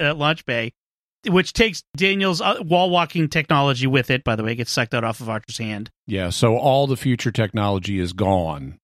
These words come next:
Speaker 2: by the
Speaker 1: Yes.
Speaker 2: end of this episode. How convenient
Speaker 1: Very convenient.
Speaker 2: that that happened. And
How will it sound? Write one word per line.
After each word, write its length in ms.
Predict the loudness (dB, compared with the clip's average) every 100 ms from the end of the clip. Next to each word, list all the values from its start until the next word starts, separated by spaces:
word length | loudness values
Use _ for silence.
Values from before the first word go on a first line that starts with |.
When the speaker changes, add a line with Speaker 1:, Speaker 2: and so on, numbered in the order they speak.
| -4
Speaker 2:
by 140 | -2
the 60 | 0
Speaker 1:
Yes. 80 | 0
Speaker 2:
end 100 | 0
of 100 | 0
this 200 | 0 2
episode. 480 | 2 2 2 0
How 320 | 0 0 2 2
convenient 1080 | 2 2 4 4 4 6 4 2 -2 -10 -4
Speaker 1:
Very 280 | 0 0 0
convenient. 420 | 0 2 4 4
Speaker 2:
that 140 | 4 4
that 240 | 2 2
happened. 500 | 2 0 0 -2 -2 -8 _ _ _ _
And 640 | 2 4 4 2 2 0